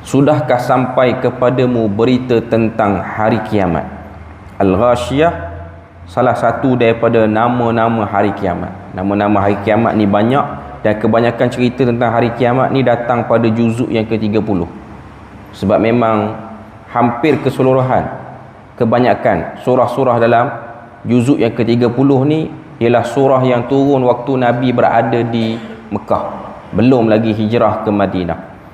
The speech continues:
Dan memang kebanyakan surah-surah Makkiyah ni bercakap tentang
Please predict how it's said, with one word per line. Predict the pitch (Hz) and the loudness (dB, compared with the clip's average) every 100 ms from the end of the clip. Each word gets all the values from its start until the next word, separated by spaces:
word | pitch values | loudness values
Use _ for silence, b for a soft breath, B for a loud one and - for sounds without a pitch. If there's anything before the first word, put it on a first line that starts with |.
| B B B - | B B B -4
Dan | 113 117 127 | 0 4 4
memang | 147 143 127 | 4 4 2
kebanyakan | 131 135 135 131 139 | 0 2 0 0 -2
surah-surah | 120 143 139 123 - 147 123 | 0 0 0 0 0 0 2
Makkiyah | 123 120 - 156 131 104 | -2 -2 -4 0 0 0
ni | 131 196 - - - - 110 | -4 -6 -12 -18 -20 -16 -6
bercakap | 127 117 - - | -2 0 0 0
tentang | 139 131 160 175 175 | 0 -2 0 -2 -4